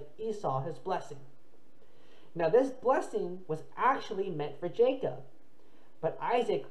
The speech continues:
wanted it to go to his favorite son, Esau. The same Esau who looked down on his birthright and sold it for a bowl of red stew.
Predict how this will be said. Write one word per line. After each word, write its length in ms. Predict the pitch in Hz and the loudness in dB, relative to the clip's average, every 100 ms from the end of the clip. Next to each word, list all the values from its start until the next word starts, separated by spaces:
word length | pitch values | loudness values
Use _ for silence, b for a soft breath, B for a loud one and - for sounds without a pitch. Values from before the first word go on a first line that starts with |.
| - | -6
wanted 320 | 156 220 220 | 4 6 8
it 160 | 214 208 | 6 6
to 60 | 160 | 0
go 440 | 135 165 190 226 226 | 2 4 6 6 4
to 80 | 135 | 0
his 220 | 151 147 | 0 0
favorite 400 | - 175 175 175 | 0 0 0 -4
son, 420 | - 143 139 139 - - | -2 0 0 -2 -6 -8
Esau. 440 | 208 202 139 - - - - - - - - - - - - | -4 -4 -4 -6 -8 -10 -10 -10 -10 -10 -10 -10 -10 -10 -8
The 80 | 143 | -6
same 640 | 135 - 220 254 285 294 269 | -6 2 4 4 4 2 0
Esau 600 | 240 285 277 170 135 127 | 0 0 2 4 4 2
who 140 | - 156 151 | -2 -2 -2
looked 240 | 240 285 - | -2 -2 0
down 360 | 247 254 214 | 2 4 4
on 120 | 165 143 | 4 0
his 140 | 147 | 0
birthright 600 | 143 220 214 208 135 131 B B B | 6 8 8 4 0 -2 B B B
and 160 | - 190 | -6 -4
sold 500 | - - 311 349 208 | -6 4 6 6 6
it 260 | 185 - - | 2 0 0
for 200 | 175 165 | 2 4
a 120 | 156 - - | 2 0 12
bowl 440 | 262 269 269 233 | 12 12 12 8
of 260 | 147 139 180 | 4 0 0
red 320 | 226 233 - | 4 4 2
stew. 540 | - - 254 175 120 | -4 -4 4 4 4